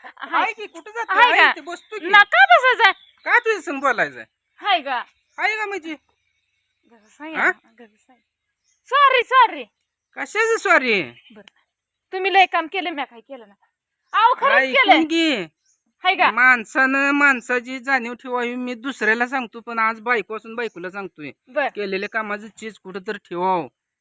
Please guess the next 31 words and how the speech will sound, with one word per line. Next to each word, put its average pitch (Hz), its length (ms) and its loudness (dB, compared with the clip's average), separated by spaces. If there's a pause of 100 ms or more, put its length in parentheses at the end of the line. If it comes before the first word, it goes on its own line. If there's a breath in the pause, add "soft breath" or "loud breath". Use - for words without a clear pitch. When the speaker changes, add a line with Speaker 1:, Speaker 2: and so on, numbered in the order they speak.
(340)
Speaker 1:
काय 269 100 -20
Speaker 2:
त्याचं 175 200 -6
Speaker 1:
काय? 262 80 -12
Speaker 2:
पाकच 208 300 -4
काढून 202 360 -4
उकरून. 196 480 -8
Speaker 1:
काय 719 280 0
काढलं 508 380 2
उकरून 403 260 -4
शिना 359 260 -4
तुम्ही? 349 220 -4
Speaker 2:
इतके 269 140 -4
दिवस 214 240 -2
आजारी 220 340 -2
होते, 226 160 -12
सगळं 226 280 -2 (120)
तुझं 214 240 -10
बघ 220 180 -4
बघत 226 260 -2
घरी 220 240 -2
निसतात. 233 340 -6 (100)
तुला 226 200 -4
स्वयंपाक 254 400 -6
करायचं 247 240 -2
नव्हतं, 240 240 -10
तर 240 60 -6
भात 196 340 -2
सण 277 240 -4
सुद्धा 285 260 -4
असून 262 260 -4
भात 220 160 -6